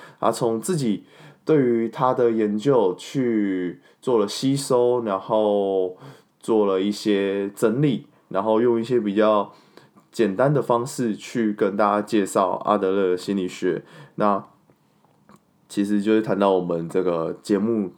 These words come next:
第一集讲到的这个标题，我们的自卑情节。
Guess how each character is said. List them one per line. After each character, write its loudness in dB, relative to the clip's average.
第 0
一 -2
集 -8
讲 -4
到 2
的 0
这 -4
个 -6
标 0
题， -14
我 -12
们 -6
的 0
自 -6
卑 2
情 -8
节。 -6